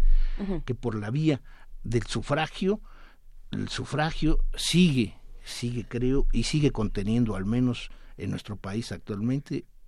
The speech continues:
Speaker 2: son los elementos claves de la lucha política. El sufragio sigue siendo el elemento clave.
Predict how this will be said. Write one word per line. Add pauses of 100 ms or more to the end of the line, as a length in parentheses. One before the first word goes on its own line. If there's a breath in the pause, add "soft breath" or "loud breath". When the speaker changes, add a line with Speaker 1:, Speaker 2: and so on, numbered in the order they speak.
(720)
Speaker 2:
son (400 loud breath)
los
elementos
claves
de
la
lucha
política. (340 loud breath)
El
sufragio
sigue
siendo
el
elemento
clave.